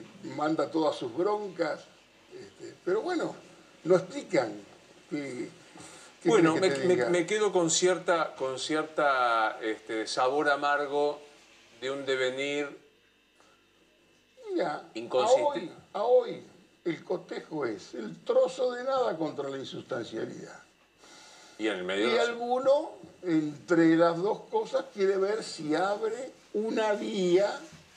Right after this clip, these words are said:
Speaker 1: una tercera vía, que es una vía que está prácticamente
Speaker 2: Sí,
Speaker 1: muerta,
Speaker 2: yo lo leí a
Speaker 1: que
Speaker 2: mi
Speaker 1: no te lleva a ningún lado.
Speaker 2: Yo lo leí a mi amigo Jorge Asís en Jorge Asís Digital y dijo, "La vía muerta de la tercera vía".
Speaker 1: Bueno, pero se puede intentar.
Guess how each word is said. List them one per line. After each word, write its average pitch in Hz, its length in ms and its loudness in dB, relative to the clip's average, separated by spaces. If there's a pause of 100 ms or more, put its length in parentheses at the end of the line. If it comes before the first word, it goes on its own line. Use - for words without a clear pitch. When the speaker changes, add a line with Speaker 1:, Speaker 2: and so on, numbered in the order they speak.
(320)
Speaker 1:
una 196 280 2
tercera 208 760 0
vía, 254 420 -6
que 202 140 -4
es - 80 -10
una 240 180 -8
vía 247 260 0
que - 80 -10
está 170 180 -2
prácticamente 170 800 2
Speaker 2:
Sí, 180 60 0
Speaker 1:
muerta, 190 260 4
Speaker 2:
yo 135 200 2
lo 156 140 2
leí 131 260 2
a 127 40 4
Speaker 1:
que - 60 6
Speaker 2:
mi 190 60 6
Speaker 1:
no 226 160 0
te 196 180 0
lleva 175 580 4
a 156 80 -6
ningún 139 360 -12
lado. 110 160 -4
Speaker 2:
Yo 123 100 2
lo 131 140 4
leí 127 240 4
a 123 60 4
mi 123 100 0
amigo 120 320 0
Jorge 123 280 0
Asís - 280 -2
en 98 100 -8
Jorge 104 260 -6
Asís 113 180 -2 (140)
Digital 131 340 0
y 127 80 -2
dijo, 123 480 2
"La 98 180 -2
vía 117 240 2
muerta 110 440 -2
de 110 60 4
la 95 120 -4
tercera 92 400 -4
vía". 80 320 -4 (560)
Speaker 1:
Bueno, 196 420 -6 (320)
pero 302 400 2 (720)
se 143 100 2
puede 202 280 0
intentar. 170 540 -2